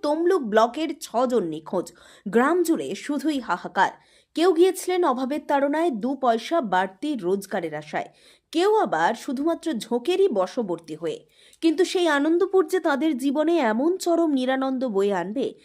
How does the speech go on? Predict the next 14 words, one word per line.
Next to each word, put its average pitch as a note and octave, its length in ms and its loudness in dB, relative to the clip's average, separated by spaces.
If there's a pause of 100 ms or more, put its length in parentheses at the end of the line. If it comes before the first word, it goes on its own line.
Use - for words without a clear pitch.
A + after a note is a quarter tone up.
(220)
তা G#3 140 2
দুঃস্বপ্নেও F#3 640 -4
ভাবেননি C#4+ 580 -4 (180)
পরিজনরা। F#3 640 -4 (400)
আনন্দপুরে E4+ 600 2
ভয়াবহ A#3+ 480 0
অগ্নিকাণ্ডের G#3 680 -2
ঘটনায় F#3 560 -8
এখন G3 280 -4
শোকস্তব্ধ D4+ 840 -6 (340)
পূর্ব D#4+ 280 0
মেদিনীপুরের D#4+ 720 0
দুই C#4 200 2
গ্রাম, F3+ 420 -4